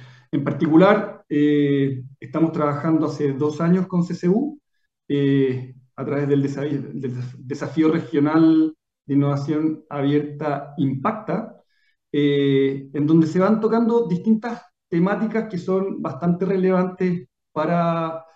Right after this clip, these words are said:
para, para C C U, eh, temas de sustentabilidad, eh, temas de e-commerce. Eh, en, en este último ciclo estamos, eh,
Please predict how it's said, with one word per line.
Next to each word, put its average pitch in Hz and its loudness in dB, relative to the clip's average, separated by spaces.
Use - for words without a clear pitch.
para, 151 -4
para 143 -6
C 160 -10
C 160 -4
U, 139 -2
eh, 127 2
temas 147 -2
de 143 -2
sustentabilidad, 143 0
eh, 123 0
temas 143 0
de 135 -2
e-commerce. 151 2
Eh, 120 -2
en, 131 -4
en 139 -2
este 139 -2
último 151 0
ciclo 170 -2
estamos, 151 -10
eh, 123 -8